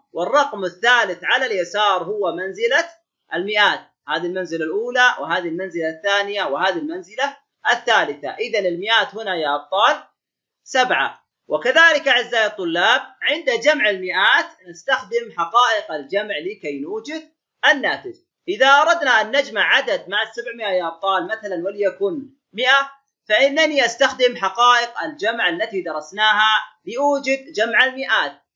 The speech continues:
فأجمع الرقم الموجود في منزلة المئات في العدد الأول مع الرقم الموجود في منزلة المئات في العدد الثاني، ويكون الناتج بالمئات. الآن أجمع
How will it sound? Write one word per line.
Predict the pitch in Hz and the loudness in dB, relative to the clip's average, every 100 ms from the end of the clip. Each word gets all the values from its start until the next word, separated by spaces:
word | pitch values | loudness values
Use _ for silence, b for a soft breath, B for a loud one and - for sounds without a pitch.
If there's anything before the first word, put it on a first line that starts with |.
| _ | _
فأجمع | 202 285 330 - 220 170 | 0 2 2 -2 -4 -2
الرقم | 180 262 269 190 139 - | -2 -4 -4 -6 -8 -10
الموجود | 165 170 175 247 254 190 - | -8 -6 -8 -6 -4 -4 -6
في | 151 | -10
منزلة | 214 254 196 165 | -8 -8 -8 -8
المئات | 165 185 202 214 160 - | -8 -2 2 2 0 -6
في | 139 | -8
العدد | 139 208 214 156 | 0 0 0 -8
الأول | 151 196 247 262 262 - _ _ - | -4 -4 0 -2 -2 -8 _ _ -2
مع | 185 | 2
الرقم | 226 254 294 226 190 139 165 | 2 2 0 2 -2 -4 -10
الموجود | 185 190 196 254 226 - | -8 -8 -8 -2 -2 -2
في | 160 | -8
منزلة | 214 196 190 185 | -8 -4 -6 -6
المئات | 180 202 208 175 | -6 0 0 0
في | - | -2
العدد | 185 240 240 202 | 2 2 0 -6
الثاني، | 196 233 233 233 247 247 - _ _ | -8 0 2 2 -2 -8 -12 _ _
ويكون | 147 165 170 302 285 | -4 -4 -2 -2 0
الناتج | 233 202 214 269 269 269 269 - | -2 0 2 4 0 -6 -14 -14
بالمئات. | 175 262 254 147 123 123 - | -8 -8 -4 -4 -4 -6 -10
الآن | 160 160 226 285 285 - | -10 0 2 2 0 -4
أجمع | 262 165 156 120 | -4 -4 -10 -10